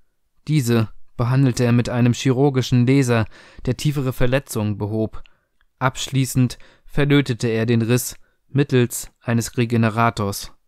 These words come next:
Schweiß durchnässte sein T-Shirt. Adam spürte ein leichtes Vibrieren des Schiffes, dann begann es zu summen. Er kannte dieses Geräusch.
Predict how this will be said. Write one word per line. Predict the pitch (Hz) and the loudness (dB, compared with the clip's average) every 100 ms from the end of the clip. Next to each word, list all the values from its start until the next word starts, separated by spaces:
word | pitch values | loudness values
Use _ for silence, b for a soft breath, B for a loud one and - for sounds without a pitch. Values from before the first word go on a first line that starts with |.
| _ _ | _ _
Schweiß | - - - 117 117 110 - B B - | -14 -10 0 2 2 0 -6 B B -4
durchnässte | 117 - 123 135 - 127 | -2 0 2 2 0 -2
sein | 113 113 - | 0 -2 -2
T-Shirt. | - 147 - 90 90 - - _ _ - | -4 -4 -4 -6 -6 -10 -18 _ _ -6
Adam | 113 113 | 0 0
spürte | 113 - 131 131 123 | 0 -4 -2 0 2
ein | 110 110 | 2 2
leichtes | 113 131 - - | 2 0 -4 -4
Vibrieren | 123 117 117 135 123 | -2 -2 0 2 4
des | 110 - | 2 -2
Schiffes, | 117 101 113 - b b b b _ | -2 -2 -4 -4 b b b b _
dann | - 117 110 98 _ - | -2 0 0 -2 _ -10
begann | 113 117 | -2 0
es | 110 - | 0 -2
zu | - | -4
summen. | 110 117 110 98 - _ _ _ _ _ _ - | 0 2 0 -2 -6 _ _ _ _ _ _ -8
Er | 123 | -4
kannte | - 131 113 | 0 0 0
dieses | 101 98 101 - | -4 -4 -6 -6
Geräusch. | 101 104 107 - | -4 0 0 -2